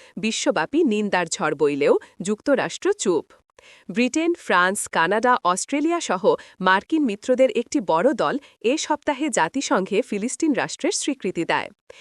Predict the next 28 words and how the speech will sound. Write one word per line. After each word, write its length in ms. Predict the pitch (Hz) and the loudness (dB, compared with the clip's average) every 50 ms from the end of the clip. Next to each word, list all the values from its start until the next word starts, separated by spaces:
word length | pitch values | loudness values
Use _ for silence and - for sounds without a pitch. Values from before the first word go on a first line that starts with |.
| - - _ - | -20 -10 _ 0
এটাকে 420 | 226 254 349 359 - - 196 269 | 0 0 0 -2 0 2 2 2
হামাসের 560 | 277 - 220 180 185 226 285 - - 359 302 | 2 2 -2 0 0 0 0 0 -2 -2 -2
জন্য 280 | - 311 302 294 330 - - | 0 0 2 2 0 0 -2
উপহার 400 | 214 202 - 269 254 311 311 233 | -4 -4 -4 -4 -2 -2 -4 -2
হিসেবে 380 | 202 180 - - 180 233 330 | -4 -6 -4 -2 -2 0 2
বর্ণনা 420 | - 277 220 190 185 180 170 156 160 | 2 2 2 2 2 0 0 -2 -2
করেছেন 400 | - 170 151 160 - - 311 - | -2 -2 -2 -2 -2 -2 -2 -2
ট্রাম্প। 400 | - - 202 160 113 78 - - _ _ _ - - - - _ - - | 0 0 0 0 -2 -2 -8 -18 _ _ _ -20 -20 -20 -20 _ -4 2
ওয়াশিংটনের 640 | 202 196 226 - - 330 330 - 330 311 339 330 240 | 2 2 2 2 0 -2 0 0 0 0 0 0 0
মিডল 300 | 190 190 196 262 277 311 | -2 -2 0 0 0 -2
ইস্ট 180 | 320 - - - | -2 -4 -4 -4
ইনস্টিটিউট 560 | - 214 226 - - 269 240 262 262 262 254 _ - | -2 -2 -2 -2 -4 -6 -4 -4 -4 -4 -6 _ -8
থিঙ্ক 260 | - - 196 240 - | -4 -4 -2 -2 -2
ট্যাঙ্কের 420 | - - 254 247 240 - 262 262 208 | -2 -2 0 0 0 2 0 0 0
জ্যেষ্ঠ 420 | - - 190 196 - - - - | -2 -6 -6 -4 -6 -6 -6 -8
ফেলো 380 | - - 214 170 147 170 247 - - - - - 185 | -4 -2 -2 0 2 2 2 2 -2 -8 -18 -10 -4
ব্রায়ান 380 | 170 190 185 185 226 277 311 | 0 2 2 2 2 2 0
ক্যাটোলিস 520 | 302 - 185 165 - 254 262 294 330 - - - | 0 0 0 -2 0 0 0 0 -2 -2 0 0
বলেন, 300 | 180 175 208 185 156 165 - - - _ _ - | 0 2 2 0 -2 -4 -8 -12 -20 _ _ -2
ট্রাম্প 320 | - 233 226 262 311 - - - | 2 2 4 4 2 0 -2 0
এ 180 | 190 226 294 311 | 2 2 4 4
অঞ্চলে, 500 | 226 175 175 - - 165 160 185 285 - - - _ - | 2 2 0 0 -2 0 0 0 0 -2 -4 -14 _ -6
বিশেষ 400 | 180 226 233 - 339 330 - - | -4 -4 -2 -2 -4 -4 -4 -2
করে 240 | 330 311 330 311 - | -2 -2 -2 -2 -4
ইসরায়েল 420 | - 196 185 - - 214 262 320 330 | -4 -8 -6 -4 -2 -2 0 -2 -2
ফিলিস্তিন 500 | - - 240 220 240 - - 269 262 269 | -4 -4 -4 -2 -2 -2 -2 -2 -2 -2
শীর্ষ 380 | - - - 214 - - - | -2 -4 -6 -6 -6 -6 -6
ফ্রন্টে 480 | 311 - - 190 160 170 - 208 240 | -6 -2 -2 -2 -2 0 2 2 2